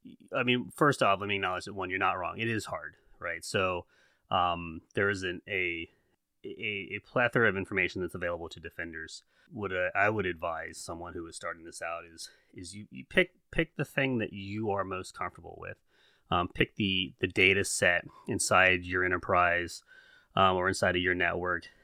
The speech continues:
that you are most comfortable with, so, so that you're not having to, like, a lot of times when we, when we encounter new data sets, a lot of what we have to do is learn what the nuances of the data itself is, what the biases are, um, what the gaps are,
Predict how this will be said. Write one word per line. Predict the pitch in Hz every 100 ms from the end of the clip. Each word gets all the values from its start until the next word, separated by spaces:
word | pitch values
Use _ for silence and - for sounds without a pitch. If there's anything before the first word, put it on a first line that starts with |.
| _
that | - 95
you | 101 101 104
are | 98
most | 92 92 -
comfortable | - 92 90 82
with, | 82 80 -
so, | 107 98 95 -
so | -
that | 113 -
you're | 135
not | 139 143
having | 117 113 104 98
to, | 113
like, | 101
a | 110
lot | 123 127
of |
times | 131 113
when | 113 101
we, | 110 110 -
when | 101
we | 104
encounter | 95 104 95
new | 95
data | 98 92
sets, | - 92 90 - _ _ _ _ _ _
a | 104
lot | 101 110 127
of | 120
what | 113
we | 101
have | 104
to | 101
do | 101 98
is | -
learn | 101 101 98 92 90 -
what | 110
the | 107
nuances | 101 110 107 101 - 92
of | 90
the |
data | 87 104 101
itself | 87 87 - 104 95
is, | 90 87
what | 95 -
the |
biases | 92 98 98 95 - 92
are, | 98 95 92 92 - - - _ -
um, | 92 90 90 87
what | 98 101 -
the |
gaps | 90 98 95 98 -
are, | 98 92 92 92 90